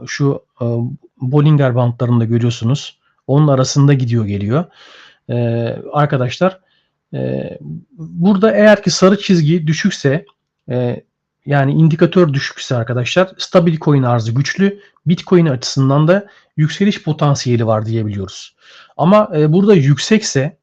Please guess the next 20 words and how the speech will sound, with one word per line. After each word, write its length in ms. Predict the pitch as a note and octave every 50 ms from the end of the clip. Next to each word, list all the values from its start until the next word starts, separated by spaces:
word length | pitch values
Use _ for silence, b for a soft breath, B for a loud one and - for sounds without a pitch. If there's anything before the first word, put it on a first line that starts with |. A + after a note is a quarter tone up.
| _ _
tamam 280 | C3 C#3 E3 E3+ B2
mı? 120 | A#2+ A#2+ A#2+
Yüksekse, 680 | C3+ C#3+ - - F#3 E3+ - - B2+ A#2 A#2 A#2+ - _ _ _
e, 260 | A#2 G#2 G#2 G#2+ G#2+ A#2+
buradaki 420 | A2+ A2 A#2 A#2 - B2 A#2 A#2
gösterge 760 | - A#2+ A#2+ A#2 - - B2 A2+ A2 G#2 A#2+ C3 C#3+ C#3 _
tepelere 400 | - C#3 B2 C3+ B2+ C#3 C#3 C#3
geldiyse 500 | B2+ C#3 C#3 C3 C3 C#3+ D3+ C#3+ - A#2+
yani 300 | G#2+ G#2+ G#2+ G#2 G#2 G2+
şu 300 | - - A#2+ A#2+ - - _ _ _ _ _ _ _ _ -
mesela, 480 | G#2 - - G#2 G#2 A2+ C#3 E3 b b b b b b b b b
artık 440 | - C#3 D#3+ F3 E3+ - - _ _
tehlike 360 | - F3+ F3 F3 F3 - G3
çanları 360 | - - F#3 F3 F3 F#3 F3
çalıyor 280 | - - F3+ E3+ F3+ E3
demektir. 380 | D#3 B2+ A2 G2+ - A2+ A#2+ C#3+
Bitcoin'de 400 | D#3 - - E3+ E3+ F3 F#3 F3+
bir 80 | D#3
düzeltmeye 420 | C#3 C3 C3 D#3 D3+ D#3 E3 D#3+ D#3
girebiliriz. 720 | C#3+ C#3+ D3+ D3 D3 D3 D3 C3+ A#2 - - - - _